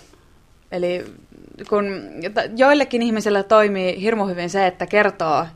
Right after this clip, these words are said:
ihan, että minne se menee, että tässä on sun keuhkot, tässä on sun kyljet, tässä on sun palleet, näytetään ihan kuvista. Joillekin se toimii.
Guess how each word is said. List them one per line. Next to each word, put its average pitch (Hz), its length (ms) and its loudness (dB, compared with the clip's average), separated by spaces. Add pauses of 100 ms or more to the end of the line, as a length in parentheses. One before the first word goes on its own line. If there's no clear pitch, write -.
(100)
ihan, 170 320 -6
että 160 340 -8 (680)
minne 196 360 -2
se 175 220 -4
menee, 185 460 0
että 175 220 -8
tässä 196 320 -2
on 185 60 -2
sun 185 240 -4
keuhkot, 165 560 -4
tässä 180 260 -2
on 185 60 -4
sun 185 180 -4
kyljet, 170 400 -6
tässä 175 220 -8
on 170 40 -12
sun 180 160 -6
palleet, 165 340 -2
näytetään 185 400 0
ihan 180 180 -6
kuvista. 175 480 -4
Joillekin 202 420 2
se 208 120 -2
toimii. 160 460 -4